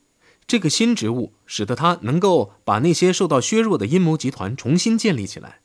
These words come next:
他从年迈的领导人手中接过领导权，靠了坚强个性的活力，从陆军一个强大集团那里得到肯定的保证。他自己的上司，陆军后勤将军、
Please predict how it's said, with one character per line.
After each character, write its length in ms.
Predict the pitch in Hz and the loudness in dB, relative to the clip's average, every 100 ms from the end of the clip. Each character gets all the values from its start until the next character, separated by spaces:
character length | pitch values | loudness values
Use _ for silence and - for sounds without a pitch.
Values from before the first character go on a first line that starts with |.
| _ _ _ _ _ _ _ _ | _ _ _ _ _ _ _ _
他 160 | 160 | -2
从 240 | 165 139 151 | 0 2 2
年 180 | 110 143 | 2 2
迈 220 | 180 151 | 2 2
的 140 | 104 | 0
领 200 | 95 113 | -2 -2
导 140 | 117 87 | -2 -4
人 180 | 90 | -4
手 240 | 117 95 82 | -4 -6 -8
中 240 | 104 113 | -4 -4
接 240 | 107 127 131 | -2 0 0
过 200 | 123 85 | 0 -4
领 160 | 95 | -4
导 180 | 110 78 | -6 -8
权， 400 | - 80 85 95 _ _ _ | -10 -12 -10 -10 _ _ _
靠 160 | - 151 | 0 2
了 140 | 113 | 2
坚 340 | 98 185 196 214 | 0 4 4 4
强 300 | 196 90 127 | 0 -2 -4
个 260 | - 185 | -2 -4
性 200 | 98 107 | -2 -6
的 80 | 82 | -10
活 260 | - 80 80 | -14 -14 -10
力， 200 | 117 - _ _ _ _ _ - | -10 -12 _ _ _ _ _ -8
从 180 | 127 | 0
陆 240 | 175 226 131 | 2 2 0
军 260 | 135 147 - | 2 -2 -2
一 100 | 143 | -4
个 140 | 165 | 0
强 340 | 147 - 98 180 | -2 -2 -2 0
大 200 | 190 120 | -2 -6
集 180 | - 135 | -4 -6
团 240 | - 120 | -4 -4
那 100 | 147 | -2
里 200 | 90 62 _ | -4 -12 _
得 120 | 95 | -4
到 160 | 117 107 | -2 -4
肯 340 | - - - | -6 -14 -12
定 180 | - 160 | -4 -4
的 80 | 95 | -4
保 180 | - - | -12 -14
证。 180 | - 80 _ _ _ _ _ _ | -14 -14 _ _ _ _ _ _
他 140 | 151 | 0
自 180 | 147 180 | 2 0
己 140 | 101 | 0
的 80 | 90 | -8
上 260 | 98 147 98 | -4 -4 -4
司， 240 | - 71 _ _ _ | -8 -14 _ _ _
陆 180 | 147 147 | 0 2
军 220 | 123 147 | 4 2
后 160 | - 107 | 2 -2
勤 180 | 110 | -2
将 240 | 120 156 151 | -2 0 2
军、 220 | 156 170 | 0 0